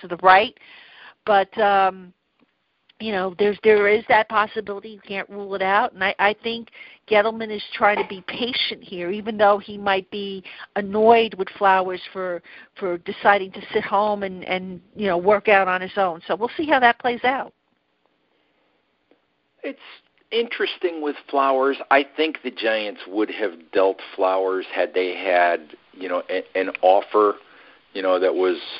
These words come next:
Speaker 2: that they felt was, was worth taking. I don't know what's going to happen with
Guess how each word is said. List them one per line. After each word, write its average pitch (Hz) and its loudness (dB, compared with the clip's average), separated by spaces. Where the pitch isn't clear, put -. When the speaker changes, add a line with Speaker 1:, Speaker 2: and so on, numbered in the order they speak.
Speaker 2:
that 95 0
they 92 2
felt 92 4
was, - -2
was 85 -8
worth 87 -4
taking. 95 -2
I 165 8
don't 139 6
know 110 -2
what's 101 -2
going 101 -4
to 98 -4
happen 95 0
with 92 -6